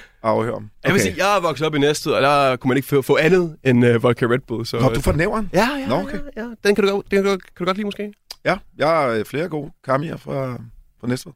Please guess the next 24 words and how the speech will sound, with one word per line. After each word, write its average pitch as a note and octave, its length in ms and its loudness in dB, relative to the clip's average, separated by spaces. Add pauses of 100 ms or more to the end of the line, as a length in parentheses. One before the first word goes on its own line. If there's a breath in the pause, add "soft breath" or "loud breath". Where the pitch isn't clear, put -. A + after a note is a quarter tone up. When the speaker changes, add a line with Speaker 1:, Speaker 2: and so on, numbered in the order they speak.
Speaker 2:
Det - 80 -10
er D3+ 40 2
jo C#3+ 80 4
Heino C#3+ 200 2
Hansen, E3 320 2
vi C#3 40 2
alle C3+ 100 2
sammen C#3+ 120 0
trækker C3+ 280 2
på B2+ 160 -2
dernede, B2 340 0
ikke? - 180 -8
At, A#2+ 120 0 (100)
du F#2+ 100 -6
ved, F#2 80 -2
det - 40 -10
er A#2+ 40 -6
ligesom C3 180 0
Speaker 1:
Ja. A#2 60 4
Speaker 2:
sådan A#2+ 300 0
flagskibet. - 720 -4
Speaker 1:
Ja. G#2+ 120 -2
Speaker 2:
Let's C3+ 120 -4
go. D#3 420 2